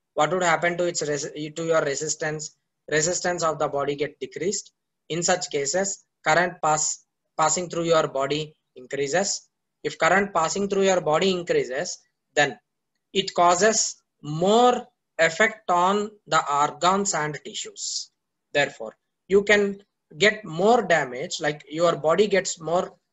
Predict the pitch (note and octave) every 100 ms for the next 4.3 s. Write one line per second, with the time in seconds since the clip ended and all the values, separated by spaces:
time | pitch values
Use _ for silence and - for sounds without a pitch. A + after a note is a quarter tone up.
0 | _ D3 D3+ D#3 C#3+ F3 D3 C#3 D#3+ -
1 | G3 G3 F#3+ F#3 - D3+ D#3 D#3 F3+ F3
2 | F3 D#3 - E3 D#3 C#3 D3 D#3+ G3 F#3+
3 | G3+ - _ _ _ _ D#3+ - - G3+
4 | F3+ A#2+ -